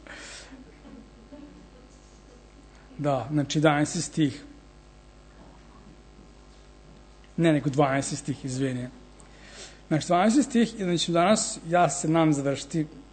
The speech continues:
drugu glavu. Da se početi malo. Znači, videli smo,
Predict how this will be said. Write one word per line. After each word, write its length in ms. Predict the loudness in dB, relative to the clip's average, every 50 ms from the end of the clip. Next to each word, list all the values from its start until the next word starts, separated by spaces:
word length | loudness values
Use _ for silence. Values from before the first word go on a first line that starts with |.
| -20 -16 -10
drugu 260 | -8 -4 0 0 2
glavu. 440 | 2 2 2 0 0 -2 -6 -8 -12 -14 -18 -20 -20 -20 -20 -20 -20 -20 -20 -20 -20 -20 -20 -20 -20 -20 -20 -20 -20 -20 -20 -20 -20 -20 -20 -20 -20 -20 -20 -20 -20 -20 -20 -20 -20 -20 -20 -20 -20 -20 -20 -20 -20 -20 -20 -20 -20 -20 -20 -20 -20 -20 -20 -20 -20 -20 -20 -20 -20 -20 -20 -20 -20 -20 -18 -12 -10
Da 60 | -10
se 80 | -4 2
početi 320 | 2 2 2 2 2 4
malo. 160 | 4 4 4
Znači, 220 | 2 -2 -2 0 2
videli 180 | 4 4 2
smo, 300 | 4 4 2 2 2 0